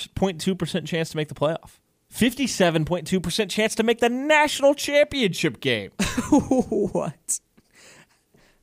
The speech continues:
Speaker 2: That's so dumb. That, that Shane, you're a hundred percent right. I hope you're still listening. Like, this all just feeds into what he was talking about.
Speaker 1: You
Speaker 2: is how
Speaker 1: cannot, uh, I don't care who you are,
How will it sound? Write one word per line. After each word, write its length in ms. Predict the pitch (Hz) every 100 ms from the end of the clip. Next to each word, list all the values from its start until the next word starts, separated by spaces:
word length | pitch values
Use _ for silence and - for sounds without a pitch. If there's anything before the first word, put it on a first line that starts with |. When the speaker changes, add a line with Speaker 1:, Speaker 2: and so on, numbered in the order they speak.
| _
Speaker 2:
That's 140 | -
so 120 | - 156
dumb. 380 | - 73 80 85
That, 180 | 202 -
that 240 | 247 - _ _ _ _ -
Shane, 500 | - 277 285 269 294
you're 140 | 359
a 80 | 370
hundred 240 | 180 170 147
percent 240 | 143 143
right. 180 | 143 233
I 60 |
hope 120 | 220 151
you're 60 |
still 180 | 135 117
listening. 340 | 107 107 110 113
Like, 240 | 160 165
this 220 | 233 247
all 280 | 254 311 330
just 240 | 247 233
feeds 240 | - 226 185
into 200 | 190 160
what 160 | 151
he 80 | 147
was 100 | 139
talking 300 | 135 127 135
about. 220 | 135 135
Speaker 1:
You 40 | 254
Speaker 2:
is 80 | 127
how 100 | 196
Speaker 1:
cannot, 420 | 269 240 214 -
uh, 180 | 180 175 175
I 160 | 202
don't 220 | 226 208
care 240 | 165 180 147
who 380 | - - 233 240
you 300 | 175 143 120
are, 320 | 107 101